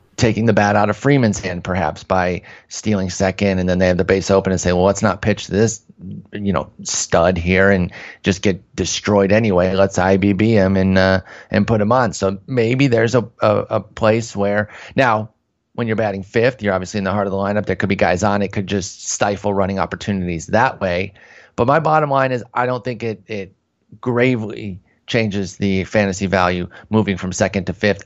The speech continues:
And to your point about Inciarte not getting his stuff together, if that doesn't turn around, then Acuna moves up.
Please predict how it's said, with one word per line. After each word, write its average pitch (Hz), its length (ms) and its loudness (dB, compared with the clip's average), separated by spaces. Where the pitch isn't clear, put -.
And 139 440 2
to 113 100 -8
your 110 160 0
point 101 300 -2
about 95 260 0
Inciarte 101 580 -2
not 92 200 -4
getting 95 200 -6
his 110 160 -4
stuff 101 200 -2
together, 92 360 -2
if 98 120 -2
that 131 180 4
doesn't 127 180 2
turn 123 180 0
around, 123 460 0
then 110 540 0
Acuna 110 360 -2
moves 87 260 -8
up. - 160 -10